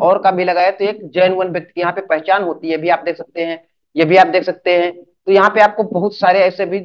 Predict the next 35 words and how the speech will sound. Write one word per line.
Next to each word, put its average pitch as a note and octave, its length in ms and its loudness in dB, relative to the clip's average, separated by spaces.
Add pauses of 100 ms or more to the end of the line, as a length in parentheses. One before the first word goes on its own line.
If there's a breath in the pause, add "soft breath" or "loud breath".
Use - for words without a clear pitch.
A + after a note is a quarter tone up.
दिख D#3 220 -6
जाएंगे E3+ 440 2 (400)
जो A3+ 180 2 (120)
जेन्युइन D#3 400 2
होते A#2+ 320 -10
हैं, A2 180 -12 (400)
Right। A3 300 -4 (200)
अब D#3+ 100 0
देखिए G3 200 2
ये A3+ 180 4
system G3+ 380 0
में G#3+ 120 0 (160)
यू F#3+ 160 0
tag G3 260 4
में G3+ 120 0
काम F#3+ 200 -2
कर F#3+ 140 0
रहे G3+ 80 2
हैं, A3 100 -4
तो G#3+ 80 -8
इन्होंने G3+ 280 -4
यू F#3+ 220 -4
tag F#3+ 300 0
का G#3+ 200 0
अपना A3+ 460 -6 (160)
लगा C#3 280 2
रखा A#2+ 320 -4
है। A#2 260 -8 (260)
तो - 100 -8
इस G3+ 200 0
तरीके G3+ 280 4
से G#3 100 0
आपको G3 240 2
यहाँ G3 160 2
पे D#4 160 0